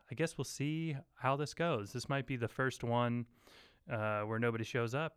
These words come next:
which, I mean, come on. <laughs> Who, who wouldn't wanna just hear me talk for two hours? That's another thing. That's, I, the, it has to go f-, from four thirty to six thirty. Uh, that's the other thing. Um, 'cause I feel like that's enough time for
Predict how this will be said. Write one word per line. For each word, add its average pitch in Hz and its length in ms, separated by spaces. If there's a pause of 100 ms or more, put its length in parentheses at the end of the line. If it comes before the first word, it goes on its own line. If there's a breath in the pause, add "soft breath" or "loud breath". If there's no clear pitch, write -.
(140)
which, - 480 (120)
I 120 80
mean, 127 320 (100)
come 165 160
on. 185 200 (260)
<laughs> - 320
Who, 170 300
who 170 140
wouldn't 170 200
wanna 110 160
just 110 180
hear 110 160
me 107 120
talk 107 280
for - 120
two 107 240
hours? 98 460 (300 loud breath)
That's 180 200
another 165 260
thing. 95 300
That's, 135 160 (160)
I, 127 180 (200)
the, 113 120
it 131 60 (120)
has 156 220
to 170 80
go 160 120
f-, - 120 (380)
from 123 140
four 135 180
thirty 123 320
to 107 100
six - 300
thirty. 95 260 (1000)
Uh, 107 280 (180)
that's 123 220
the 127 120
other 104 160
thing. 98 300 (720 loud breath)
Um, 107 460 (480)
'cause 147 140
I - 20
feel 131 200
like 113 300 (400)
that's 127 200
enough 123 160
time 120 260
for 104 300